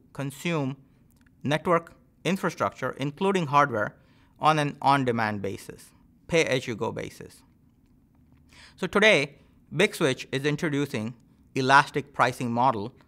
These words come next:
for its Big Cloud Fabric, uh, solution. Here, for the same two hundred K, which would have provided a four rack system that you would own, Big Switch would instead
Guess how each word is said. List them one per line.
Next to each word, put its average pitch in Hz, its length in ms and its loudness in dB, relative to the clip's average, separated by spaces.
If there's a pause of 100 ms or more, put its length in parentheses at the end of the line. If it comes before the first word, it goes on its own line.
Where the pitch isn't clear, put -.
(200)
for 135 380 2
its - 320 -4
Big 147 260 -4
Cloud 123 260 0
Fabric, 113 460 2 (560)
uh, - 160 -8
solution. - 580 -8 (560)
Here, 151 380 2 (560)
for 156 280 2
the 143 80 -4
same 185 320 -2
two 220 160 0
hundred 165 300 2
K, 127 400 -8 (160)
which 131 240 -8
would 139 160 -4
have 123 220 0 (480)
provided 131 580 4 (100)
a 131 100 -2
four 160 380 2
rack 123 380 4
system 135 600 -8
that 117 260 -8
you 120 100 -8
would 110 240 -6 (720)
own, 139 380 -2 (500)
Big 202 200 0
Switch 143 340 -4
would 151 340 -4
instead 156 600 0